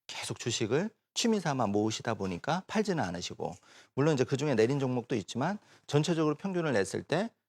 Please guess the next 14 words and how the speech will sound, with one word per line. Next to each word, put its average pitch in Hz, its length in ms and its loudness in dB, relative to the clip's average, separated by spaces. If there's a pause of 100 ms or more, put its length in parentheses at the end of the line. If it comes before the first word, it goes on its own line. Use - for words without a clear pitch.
(240)
굉장히 147 300 0
고수익을 98 420 -8
창출하셨거든요. 92 1040 -10 (180)
그래서 127 200 0
이런 170 340 2 (100)
방법이 113 560 0 (280)
어떻게 113 240 -6
보면 113 280 -2
주식은 151 520 -2 (540)
내가 135 200 4
직접 139 260 -2
회사를 180 280 -2
만들지 110 360 4
않아도 117 460 0